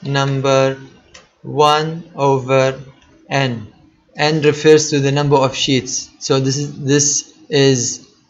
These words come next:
the first sheet of that number. And then, uh, I need another text which is made of, again, height of three point five, enter, enter, which is A three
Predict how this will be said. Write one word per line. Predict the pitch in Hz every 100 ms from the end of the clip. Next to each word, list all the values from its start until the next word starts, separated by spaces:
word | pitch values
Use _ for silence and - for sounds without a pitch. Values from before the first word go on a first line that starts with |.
| -
the | 165 139
first | - 147 156 -
sheet | 139 123
of | 135 127 113 - -
that | 135 127 131
number. | 123 120 110 107 - _ _ _ _ _ _ _ _ _ _ _ _ _ 208
And | 139 135
then, | 151 156 156 160
uh, | - 135 127 127
I | 135 135
need | 135
another | 135 139 151 170
text | 165 156 147 - - 202
which | 143 -
is | 131
made | 131 135 131
of, | 131 127 120 - -
again, | 127 123 135 170 - - _ _ _ -
height | 143 135 135
of | 135 117
three | - 147 160 160
point | 143 135 120
five, | 160 160 180 180 - - -
enter, | 131 131 139 135 131 131 131
enter, | 131 127 123 123
which | - 120 131
is | 123 117 - - - - -
A | - 139 139 139
three | - 131 127 107